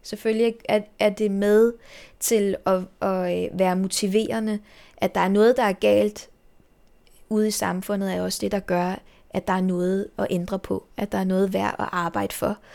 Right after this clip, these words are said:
Og, og det er jeg taknemmelig for. Altså, det er godt, øh, at have haft sådan en som, som Pia Kjærsgaard, der siger åndssvage ting nogle gange derude, fordi at, at man, øh,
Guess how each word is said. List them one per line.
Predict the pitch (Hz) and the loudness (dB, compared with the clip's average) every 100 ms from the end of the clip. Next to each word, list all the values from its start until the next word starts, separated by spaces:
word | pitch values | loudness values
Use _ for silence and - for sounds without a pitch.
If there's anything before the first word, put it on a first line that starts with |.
| - - - - | -20 -20 -20 -6
Og, | 190 190 196 - | -2 -2 -4 -6
og | 190 - | -10 0
det | |
er | 240 | 4
jeg | 262 | 4
taknemmelig | 262 220 214 - 220 | 2 -4 -4 -4 -6
for. | 208 202 _ - | -4 -6 _ -8
Altså, | 196 | -4
det | 208 | 0
er | 220 | 0
godt, | 226 226 - _ _ | 2 2 0 _ _
øh, | 226 220 208 208 - | -4 -2 -2 -4 -4
at | 202 196 | -2 -2
have | 208 | -4
haft | - 214 220 - - - - - - | -2 -2 -4 -14 -20 -20 -20 -20 -10
sådan | - 220 | -4 0
en | 214 196 190 | 0 0 -4
som, | - 202 190 190 180 196 _ - - | 0 2 2 0 -4 -8 _ -20 -8
som | - 214 | -4 -4
Pia | - 214 | 2 2
Kjærsgaard, | 208 226 - - 226 220 - | 2 -2 -2 -4 -4 -4 -4
der | |
siger | 208 220 - | -2 -2 0
åndssvage | 208 - - 214 | 0 -2 -4 -4
ting | 214 214 208 | -4 -6 -6
nogle | - 202 196 | -6 -4 -2
gange | 190 185 196 208 - - _ _ - | -2 -2 -4 -6 -12 -20 _ _ -2
derude, | 220 208 202 226 | 0 0 0 -2
fordi | - 202 220 208 | -4 -6 -2 -2
at, | 202 - - - | -2 -6 -18 -6
at | 208 202 | -6 -4
man, | 202 202 190 185 | -6 -4 -4 -4
øh, | 180 180 185 | -4 -4 -6